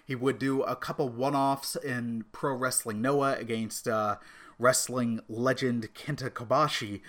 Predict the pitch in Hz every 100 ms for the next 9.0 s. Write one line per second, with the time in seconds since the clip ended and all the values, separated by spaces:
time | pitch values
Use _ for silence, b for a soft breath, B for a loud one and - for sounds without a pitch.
0 | B B 120 120 117 117 - 170 151 -
1 | 139 127 117 123 117 120 117 120 120 -
2 | 123 110 110 107 - 110 95 - - _
3 | _ _ - 123 123 123 - 113 113 110
4 | 110 120 113 113 120 139 120 101 95 98
5 | B B B B B 123 123 123 123 120
6 | 117 104 - _ _ - - _ _ -
7 | - 180 190 185 180 175 175 175 175 165
8 | - - b b b b - 175 170